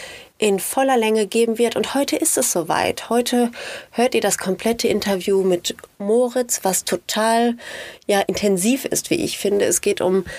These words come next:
Trans-Schwangerschaft, um Trans-Elternschaft, um die Gay-Community, aber auch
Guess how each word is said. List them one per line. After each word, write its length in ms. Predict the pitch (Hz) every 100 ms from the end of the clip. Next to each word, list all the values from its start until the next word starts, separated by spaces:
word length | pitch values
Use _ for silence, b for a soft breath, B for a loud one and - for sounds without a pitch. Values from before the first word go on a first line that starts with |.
| B B
Trans-Schwangerschaft, 1300 | - - 214 233 - - 202 214 220 214 208 208 -
um 300 | 190 190 180
Trans-Elternschaft, 1120 | - 214 214 - 208 226 202 214 - 208 -
um 160 | - 233
die 340 | 233 226 226 B B B B -
Gay-Community, 1080 | 180 208 - 214 202 214 208 - - 214 -
aber 400 | 185 240 262 -
auch 340 | 202 220 233